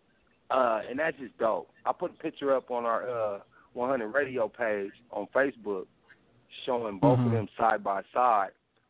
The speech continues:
Speaker 1: biting into the gold medal. You know, it's a tradition when you get the gold, you, you gotta bite it. You know what I mean?
Speaker 2: Mm-hmm.
Speaker 1: See if it's really gold. You know what I mean? To taste that victory. You feel me? And they both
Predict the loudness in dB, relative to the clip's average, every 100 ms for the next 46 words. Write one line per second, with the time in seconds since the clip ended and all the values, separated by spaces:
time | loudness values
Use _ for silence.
0 | _ _ -2 -2 -6 -12 -12 -16 -10 -4
1 | -4 -4 -2 -2 -4 -12 -10 -8 -10 -14
2 | -18 -8 -2 -2 -2 -8 -6 -6 -6 -8
3 | -8 -4 0 2 0 -4 -16 _ -20 -4
4 | -2 -2 -2 -2 -2 -6 _ _ _ _
5 | _ _ _ -16 -12 -4 0 2 2 0
6 | -2 -8 -8 -16 -4 -4 -4 -6 -2 -2
7 | -4 -6 0 0 0 -4 -8 -10 -16 -16
8 | -16 -12 -12 -8 -8 -8 -14 -20 -20 -16
9 | -10 -10 -10 -14 _ -4 0 0 0 0